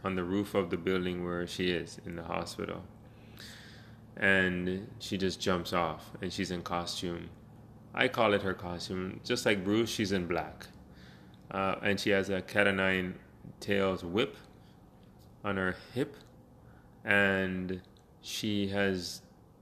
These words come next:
clearly etched out some of the deadliest claws a cat has ever had. Um, so yeah, so she's ready for war.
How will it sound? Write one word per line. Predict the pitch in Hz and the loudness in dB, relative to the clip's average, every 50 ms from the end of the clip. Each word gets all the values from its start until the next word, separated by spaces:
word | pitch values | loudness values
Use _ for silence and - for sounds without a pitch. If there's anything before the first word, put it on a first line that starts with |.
| - - | -16 -10
clearly | - - 117 113 113 113 110 110 110 110 110 107 107 107 104 104 101 101 98 98 98 98 104 - - - - - - - - - - - - - - | -6 0 4 4 4 6 4 2 2 0 0 0 0 0 -2 -2 -2 -2 -2 -4 -4 -6 -8 -12 -18 -20 -20 -20 -20 -20 -20 -20 -20 -20 -20 -6 0
etched | - 110 110 110 - - - | 2 2 2 2 0 -2 2
out | 107 101 98 95 95 92 - - - - - - - - - - - - - - - - - - - - | 4 4 4 4 2 -2 -4 -8 -14 -16 -16 -20 -20 -20 -20 -20 -20 -20 -20 -20 -20 -20 -20 -20 -18 -14
some | - - - 107 101 101 | -8 -2 0 0 2 2
of | 101 95 | 2 2
the | 98 92 | 0 0
deadliest | 87 87 92 107 104 107 104 101 101 101 95 92 - | -2 0 4 6 6 6 6 6 4 4 4 2 0
claws | - - 107 101 98 98 95 92 92 87 - - - | 0 2 6 6 8 6 6 4 2 0 -4 -6 -6
a | - - | -6 -6
cat | - - - - 98 95 92 - - - - - - - - - - - - - - - - - - - - - - | -6 -4 -2 2 2 2 2 0 -4 -12 -20 -20 -20 -20 -20 -20 -20 -20 -20 -20 -20 -20 -20 -20 -20 -20 -18 -8 -4
has | 101 98 92 - | -2 -2 -2 0
ever | - 104 98 92 95 92 | 0 0 2 2 0 0
had. | 87 92 92 87 87 85 - - - - - - - - - - - - - - - - - - - - - - - | 2 2 2 2 0 -4 -6 -10 -18 -20 -20 -20 -20 -20 -20 -20 -20 -20 -20 -20 -20 -20 -20 -20 -20 -20 -16 -10 -6
Um, | 92 92 92 92 95 95 92 92 92 92 90 - - - - - - - - - - - - - - | -4 -2 -2 0 -2 -2 -4 -4 -6 -8 -10 -14 -18 -20 -20 -20 -20 -20 -20 -20 -20 -20 -20 -20 -12
so | - - - - 113 107 | -8 -4 0 4 6 6
yeah, | 101 101 101 98 92 | 8 8 6 6 4
so | - - 107 95 | 2 0 0 0
she's | - - 117 113 110 101 95 - | 0 2 2 2 2 0 -2 -4
ready | - 98 95 104 104 98 101 | -4 2 4 4 4 4 4
for | 95 - 104 | 2 2 2
war. | 95 92 92 95 98 95 92 90 87 | 4 4 4 4 4 4 2 2 0